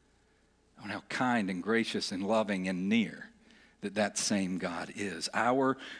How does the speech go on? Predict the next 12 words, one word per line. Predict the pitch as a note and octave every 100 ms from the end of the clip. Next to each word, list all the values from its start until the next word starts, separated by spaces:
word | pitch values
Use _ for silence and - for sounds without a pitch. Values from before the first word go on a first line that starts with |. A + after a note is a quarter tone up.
| -
great | G#2 B2 A#2+
God | - G#2+ G2 E2+ - - - _ _ -
is | G#2+ G2+
with | G#2 G#2 -
us. | - - - - - _ _ - -
Who | - G3+ B3+
is | A3+ F3
like | F#3+ F#3+ F#3
our | F3+ E3+ F3
God? | D#3+ F3 F3 D3+ D2+ D2+ - - _ _ _ _ _ _ _ _ -
No | B2+ A2+
one. | F#2+